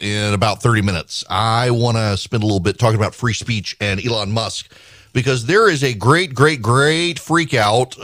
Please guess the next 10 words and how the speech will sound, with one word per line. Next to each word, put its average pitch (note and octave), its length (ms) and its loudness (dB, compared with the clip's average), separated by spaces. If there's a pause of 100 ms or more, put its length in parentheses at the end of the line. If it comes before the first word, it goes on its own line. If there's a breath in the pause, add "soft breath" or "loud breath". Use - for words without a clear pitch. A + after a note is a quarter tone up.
from D#3 280 0
the C#3 80 -2
left. B2+ 680 -2
He B2+ 160 -6
has B2 200 -2
raised D#3 720 -2
the C#3+ 80 0
money, C3 400 -2 (1700)
it A2 100 0
appears, G#2 720 -4